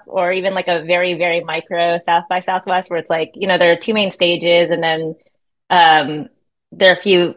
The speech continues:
like, s-, bars around the Raleigh area that also will host, like, day parties. So, um, Teens in Trouble played two of the day parties, and then, um,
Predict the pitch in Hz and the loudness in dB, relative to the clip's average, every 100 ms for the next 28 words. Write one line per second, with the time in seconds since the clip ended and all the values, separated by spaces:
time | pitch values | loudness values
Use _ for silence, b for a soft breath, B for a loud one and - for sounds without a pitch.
0 | _ 90 170 151 - - - - - 175 | _ -8 -4 -4 -6 -16 -20 -14 -6 4
1 | 175 170 180 180 165 165 160 165 160 120 | 6 8 6 4 4 6 4 2 -2 -4
2 | _ _ _ _ 170 175 170 175 165 170 | _ _ _ _ 2 6 6 4 2 2
3 | 175 175 170 165 170 165 - 180 170 156 | 4 2 2 2 0 -4 -4 -4 -2 -4
4 | 160 180 170 170 143 _ - 170 170 220 | -4 -6 -4 -4 -6 _ -2 -2 0 0
5 | 220 247 262 254 b b _ _ _ - | 2 0 -2 -6 b b _ _ _ -2
6 | 208 202 196 190 190 190 - _ - 180 | 4 6 8 8 8 6 0 _ 2 4
7 | 170 170 165 170 - _ _ _ - 240 | 6 4 -4 -10 -16 _ _ _ -6 -2
8 | 233 196 214 202 208 180 170 _ _ - | -2 0 0 2 4 2 2 _ _ -4
9 | 233 214 175 175 175 170 185 170 165 165 | 0 2 4 6 6 6 4 2 2 0
10 | 170 165 - - 165 160 156 156 151 - | -2 -4 -8 -4 0 2 2 2 -2 -2
11 | 165 151 151 147 - 165 | 0 2 0 -4 -12 -20